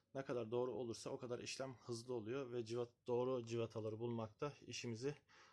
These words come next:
hızlandırıyor. Arka tarafa, ol-, ortasına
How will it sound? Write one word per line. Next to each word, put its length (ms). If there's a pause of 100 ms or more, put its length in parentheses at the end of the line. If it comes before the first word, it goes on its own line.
(140)
hızlandırıyor. 720 (800)
Arka 320
tarafa, 440 (240)
ol-, 260 (240)
ortasına 640